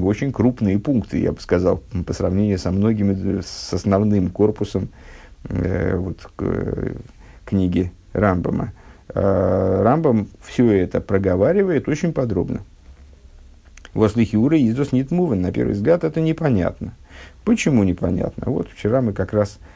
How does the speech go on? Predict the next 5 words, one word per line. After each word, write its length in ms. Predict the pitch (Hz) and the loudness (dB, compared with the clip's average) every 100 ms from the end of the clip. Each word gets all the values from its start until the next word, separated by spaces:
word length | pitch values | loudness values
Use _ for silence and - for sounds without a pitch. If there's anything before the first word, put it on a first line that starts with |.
| - - | -20 -10
э, 640 | 95 92 92 92 92 90 90 - - - - - - - - - | -2 2 2 2 0 0 -4 -10 -20 -20 -20 -20 -20 -20 -20 -4
предположили, 720 | 110 110 123 123 123 147 95 | -2 0 4 6 6 2 0
что 180 | 98 92 | -2 0
дальше 280 | 110 101 107 | 2 0 2
может 260 | 107 98 | 2 0